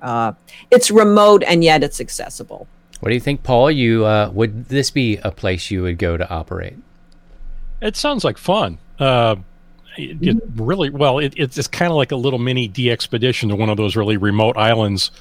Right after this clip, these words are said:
Speaker 3: um, that you have to get on the boat and you set up and there's just birds there.
Speaker 2: Mm-hmm.
Speaker 3: Um, it, it,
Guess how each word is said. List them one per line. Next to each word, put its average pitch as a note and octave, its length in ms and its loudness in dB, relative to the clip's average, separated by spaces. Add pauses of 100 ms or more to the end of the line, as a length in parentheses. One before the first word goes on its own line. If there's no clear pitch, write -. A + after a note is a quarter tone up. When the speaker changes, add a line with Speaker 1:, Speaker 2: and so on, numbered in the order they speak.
(580)
Speaker 3:
um, G2 400 0
that G#2+ 240 2
you G#2+ 200 2
have A2+ 160 2
to A#2+ 60 -4
get G#2+ 180 0
on G#2+ 140 0
the G2+ 60 -2
boat A2+ 340 0
and G2+ 260 -4
you G2 80 -4
set G#2 260 -2
up G#2+ 220 -2
and G#2 100 -4
there's G2+ 160 -4
just - 260 -6
birds G#2+ 400 -2
there. F#2+ 340 -4 (220)
Speaker 2:
Mm-hmm. - 340 -6
Speaker 3:
Um, G#2+ 460 2 (640)
it, C#3+ 200 0
it, D3 120 0